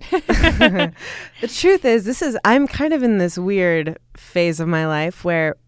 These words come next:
Speaker 1: my whole life has been living for those early mornings, the,
Speaker 2: Mm-hmm.
Speaker 1: like, how can you push yourself today and optimize
Speaker 2: Yeah.
Speaker 1: your day and get, like, have dinner at six, go to bed at ten, you know?
Speaker 2: Mm-hmm.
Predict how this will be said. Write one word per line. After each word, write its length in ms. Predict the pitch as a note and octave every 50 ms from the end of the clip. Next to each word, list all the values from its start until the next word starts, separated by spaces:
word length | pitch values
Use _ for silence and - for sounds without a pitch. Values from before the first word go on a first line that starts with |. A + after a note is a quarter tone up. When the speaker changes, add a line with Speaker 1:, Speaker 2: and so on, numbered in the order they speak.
| - -
Speaker 1:
my 240 | - F3+ E3+ D#3+ E3
whole 260 | D#3 D#3+ F3+ F#3 F3
life 360 | E3 D#3 D#3 D#3+ F3 - -
has 260 | - F#3+ F3 D#3+ D#3 D#3
been 500 | - E3 D#3+ D#3 D#3 D#3 D3+ D3+ D3+ D3 _ _ _ _ _ _ _ _ _ _
living 400 | E3+ E3+ E3+ F3 E3+ F3+ F3 E3+
for 160 | - - E3+
those 240 | D#3 D#3 D#3 D3+ - - _ -
early 240 | E3+ E3+ E3+ E3+ E3+
mornings, 640 | D#3 D3+ D3+ D3+ D3 D3 D3 D3 D3 C#3+ - -
the, 280 | - D#3 D3 C#3+ C#3+ -
Speaker 2:
Mm-hmm. 200 | G#3+ G3+ F#3+ F#3+ G3 - _ -
Speaker 1:
like, 120 | - - -
how 560 | - - - - F#3 F3+ F3+ F3+ F3 F3 - - _ _ _ _ _ _ -
can 200 | - - F3+ F3+
you 540 | F3 E3 D#3+ D#3+ D#3 D#3 D3+ D3+ D3 D3 - - - _ _ _ _ _ _ _ _ _ _ _ _ _ -
push 260 | - G#3 F#3 - -
yourself 380 | F#3+ F3+ - - F3 E3+ D#3+ -
today 580 | - F#3 E3+ D#3+ F3+ E3+ E3+ E3 D#3+ D#3+ D#3+ - -
and 160 | - E3 - -
optimize 580 | D3+ E3+ - - F3+ F3+ F3+ E3+ E3+ E3+ D#3+
Speaker 2:
Yeah. 60 | E3 E3+
Speaker 1:
your 60 | E3
day 480 | D#3+ E3+ F3 E3 D#3+ D#3+ D#3+ D#3 D3+
and 360 | - - D#3+ D#3+ D#3 D#3 - - _ - F3 E3+ - _ _ _ _ _ _ -
get, 300 | - F#3 F3 E3 - - _ _ _ _ _ _ _ _ _ -
like, 160 | F3 D#3+ D#3
have 220 | D#3 F3 F3 E3+
dinner 200 | E3 F3+ F3 F3+
at 160 | F3 F3 E3
six, 480 | - - - G3 F#3 E3+ D#3+ D3 D3 -
go 140 | - E3 E3
to 100 | E3+ F#3
bed 240 | E3+ F#3 F3 F3+ F3+
at 160 | E3+ E3 -
ten, 380 | - - A3 G3+ F3+ E3+ F3
you 60 | F#3 G3
know? 160 | F#3+ F3 E3
Speaker 2:
Mm-hmm. 80 | F#3